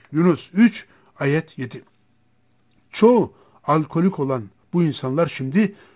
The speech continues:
su bile içmiyorlar. Yunus üç, ayet sekizde şöyle diyor, "Bütün insanlar ve hayvanlar çula sarınsın.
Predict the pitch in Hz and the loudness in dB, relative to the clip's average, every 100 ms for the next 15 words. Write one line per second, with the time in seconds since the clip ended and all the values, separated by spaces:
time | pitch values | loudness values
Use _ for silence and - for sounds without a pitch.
0 | _ - - 220 151 143 185 - 160 - | _ -14 -2 0 0 -2 -4 -4 -8 -8
1 | 127 107 104 107 - _ _ _ _ _ | -10 -10 -14 -20 -20 _ _ _ _ _
2 | _ _ _ _ _ _ 139 151 - 185 | _ _ _ _ _ _ -2 -2 -2 -6
3 | - 160 156 - 147 143 143 131 156 180 | -6 -6 -6 -6 -10 -8 -8 -4 0 0
4 | 147 180 208 - _ _ 185 254 233 180 | 2 2 0 -4 _ _ 0 4 6 4
5 | 180 180 175 165 151 170 165 196 202 - | 2 4 4 4 2 2 2 2 0 -2
6 | 180 196 202 202 175 151 - 117 | 2 4 6 6 4 2 -4 -14